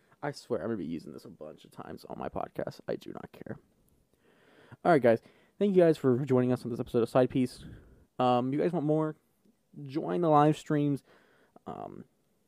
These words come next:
listen to all these amazing areas where you can listen to, or find us on our website, W W W dot T C L I V dot wixsite dot com. It's free. Go join. Press the home tab. It'll go down to a join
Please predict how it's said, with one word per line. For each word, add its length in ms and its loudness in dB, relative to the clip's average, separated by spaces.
listen 340 2
to 80 0
all 120 6
these 240 0
amazing 640 2
areas 340 -2
where 100 -4
you 100 -4
can 160 -6
listen 240 -6
to, 320 -2
or 200 4
find 200 0
us 100 -4
on 60 2
our 100 4
website, 380 2
W 240 2
W 220 4
W 380 0
dot 300 4
T 160 0
C 260 -2
L 160 2
I 140 6
V 260 2
dot 360 2
wixsite 420 2
dot 220 -2
com. 320 -4
It's 200 8
free. 400 2
Go 160 6
join. 600 -2
Press 180 -6
the 120 -2
home 300 -2
tab. 300 -4
It'll 140 0
go 140 2
down 180 -2
to 80 4
a 40 2
join 540 -4